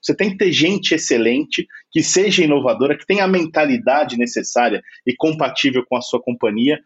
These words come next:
pra que a coisa flua. É, qual, qual é o pulo do gato? Quer dizer, é melhor que a gente, quando quer ser inovador, busquemos as pessoas certas e com a mentalidade adequada.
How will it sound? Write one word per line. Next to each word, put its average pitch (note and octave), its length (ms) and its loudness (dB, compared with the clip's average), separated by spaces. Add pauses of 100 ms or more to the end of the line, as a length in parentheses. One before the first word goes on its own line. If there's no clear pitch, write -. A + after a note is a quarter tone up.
(220)
pra D3 140 -2
que - 180 -4
a C#3 80 -2
coisa C#3 320 0
flua. A#2+ 580 0 (540)
É, B2+ 580 2 (880)
qual, A3+ 300 -4 (280)
qual C#4 200 2
é C4 80 4
o - 160 0
pulo F3+ 220 4
do D3 120 0
gato? B2 260 0
Quer C3+ 100 -4
dizer, C3 260 -2
é F#3 100 2
melhor G#3 480 2
que A3 80 -2
a F3 40 2
gente, F3 460 -6
quando C#3+ 220 0 (120)
quer D#3+ 180 0
ser - 240 -2
inovador, C3 640 -2 (320)
busquemos F#3+ 800 0
as F3 120 -2
pessoas B2+ 800 -2
certas B2 440 -2
e B2 100 -6
com D3 200 0
a D3 60 0
mentalidade C#3 920 0
adequada. G2 600 -2